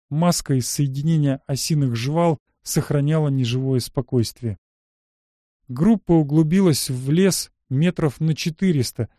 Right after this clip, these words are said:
когда каждый ощутил сильный болезненный толчок в мозгу. Импульс,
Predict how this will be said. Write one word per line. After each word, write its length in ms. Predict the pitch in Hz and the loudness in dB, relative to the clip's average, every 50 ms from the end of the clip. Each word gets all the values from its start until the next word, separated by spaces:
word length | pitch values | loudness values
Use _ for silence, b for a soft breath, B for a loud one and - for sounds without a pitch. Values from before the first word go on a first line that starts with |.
| _ _ _ _ _ | _ _ _ _ _
когда 340 | - 156 147 147 139 151 139 | -2 0 0 2 0 0 -2
каждый 560 | - _ - 175 180 180 170 151 147 156 147 | -2 _ 0 2 2 2 2 2 2 2 2
ощутил 500 | 127 - - 160 143 - - 165 147 127 | 0 0 -2 -4 -4 -2 0 0 0 0
сильный 600 | - - - - 175 180 190 190 190 185 180 165 131 | 0 -2 -2 0 0 2 2 2 2 2 2 2 0
болезненный 720 | 117 131 135 139 151 165 180 151 - 160 156 147 135 117 | 0 0 2 2 2 2 2 2 0 0 0 0 0 -2
толчок 500 | - 143 131 120 - - - 147 - - | -2 -2 -2 -2 -2 -4 -4 -4 -4 -4
в 80 | 135 131 | -6 -4
мозгу. 500 | 139 147 147 127 123 131 131 113 95 - _ _ _ _ _ _ _ _ _ _ | -2 -2 -2 -2 0 2 2 2 2 0 _ _ _ _ _ _ _ _ _ _
Импульс, 600 | - 170 190 190 170 160 160 139 117 - - - | 0 2 4 4 4 4 2 0 0 -2 -6 -10